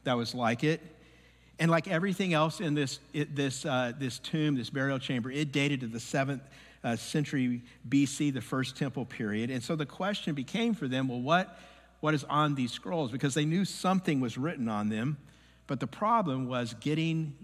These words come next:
the, the scrolls unrolled without them crumbling to dust, and no one knew how to do this. Well, several years, scientists worked on a process, and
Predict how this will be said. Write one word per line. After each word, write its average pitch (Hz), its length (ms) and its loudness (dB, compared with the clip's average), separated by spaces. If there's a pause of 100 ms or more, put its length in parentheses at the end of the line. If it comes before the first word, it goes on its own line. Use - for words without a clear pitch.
the, 135 360 2
the 131 120 -2
scrolls 147 560 -2
unrolled 123 720 -2 (420)
without 135 480 2
them 113 160 0
crumbling 113 640 0
to - 80 -6
dust, 107 480 0
and 117 260 -2
no 147 120 2
one 160 120 4
knew 147 100 2
how 131 120 2
to 120 60 2
do 147 140 2
this. 101 440 -6 (580)
Well, 135 320 2 (220)
several 190 420 2
years, 143 320 0
scientists 143 500 2
worked 143 440 -2
on 123 120 0
a 120 60 -2
process, 135 840 -2
and 123 260 0